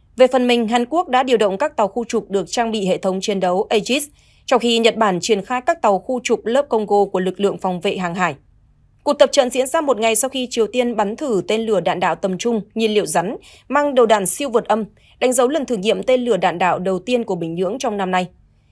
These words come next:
Trong thông báo mới nhất, J C S cho biết, cuộc tập trận nhằm mục đích tăng cường khả năng răn đe và phản ứng của ba quốc gia trước mối đe dọa hạt nhân và tên lửa của Triều Tiên, cũng như các mối đe dọa trên biển.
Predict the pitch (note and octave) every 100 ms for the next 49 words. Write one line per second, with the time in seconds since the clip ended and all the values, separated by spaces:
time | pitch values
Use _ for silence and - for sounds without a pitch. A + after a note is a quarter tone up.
0 | _ - D4 C#4 D4 B3+ A3 A#3 A#3 C4
1 | F4 - - A#3 C#4 C4+ B3 C4 B3 G#3+
2 | D#4 - _ _ - D4+ C4+ - C4 A3+
3 | A#3 A3+ A#3 F4+ - C#4+ B3+ A3 G3+ F3
4 | G3+ A3 B3 A#3 A#3 A3 F3+ F#3 E3+ F#3
5 | E3+ F#3 C#4+ A3+ F#3 A3 C#4 B3 A#3 A3
6 | - _ - F4+ D#4 B3 A#3 C#4 C4+ B3+
7 | G#3+ G3 A3 A3+ G3 - G#3 G#3 F3+ E3+
8 | E3+ F3 A3 G#3+ - _ _ - D4 D#4+
9 | D4+ F4 D4+ A3+ G#3+ A3+ B3+ B3 F#3 G#3+
10 | G3+ F#3 D3+